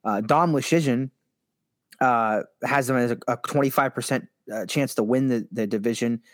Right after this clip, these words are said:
and a likely rank in the division of first. <laughs> So, I mean, like, look, they're not going anywhere. And I think that, like, uh, the models,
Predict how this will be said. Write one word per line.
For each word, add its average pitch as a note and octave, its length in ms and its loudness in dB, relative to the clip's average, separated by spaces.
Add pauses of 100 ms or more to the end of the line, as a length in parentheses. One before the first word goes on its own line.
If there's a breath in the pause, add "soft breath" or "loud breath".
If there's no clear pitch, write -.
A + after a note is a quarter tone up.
(220 soft breath)
and A#2 80 0
a A2+ 60 2
likely C3 400 2
rank C3 300 0
in C3+ 140 2
the C3+ 80 2
division A#2 400 0
of G2+ 120 -2
first. - 580 -2
<laughs> - 60 -20 (960 loud breath)
So, - 460 2 (300 loud breath)
I F3 80 6
mean, F#3+ 140 6
like, F3+ 260 2
look, G#3+ 280 2
they're F3 180 4
not C#4 180 2
going F3+ 340 2
anywhere. G2 540 -2
And D3+ 100 2
I E3 60 4
think A#3 300 0
that, A#3 120 0
like, F#3 400 0 (1600)
uh, C#3 460 2 (520)
the D#3 140 0
models, G#3 800 0